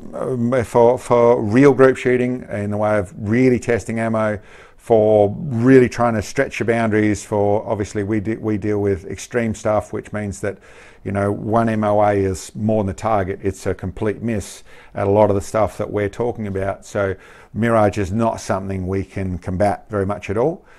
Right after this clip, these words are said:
We also have the challenge of the fact that we shoot videos. So blurry, horrible image,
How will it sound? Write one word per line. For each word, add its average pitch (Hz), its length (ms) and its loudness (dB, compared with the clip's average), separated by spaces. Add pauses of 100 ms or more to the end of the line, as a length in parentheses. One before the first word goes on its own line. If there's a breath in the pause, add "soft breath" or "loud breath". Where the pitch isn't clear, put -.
(160 soft breath)
We 113 180 0
also 104 340 -2
have 95 460 -2
the 101 80 -8
challenge 98 520 -6
of 95 280 -4
the 90 80 -8
fact 92 360 -6
that 95 200 -4
we 92 220 -2
shoot 92 260 -6
videos. 147 440 -2 (120)
So 95 460 -6
blurry, 104 680 -2
horrible 104 380 -2
image, 120 340 -6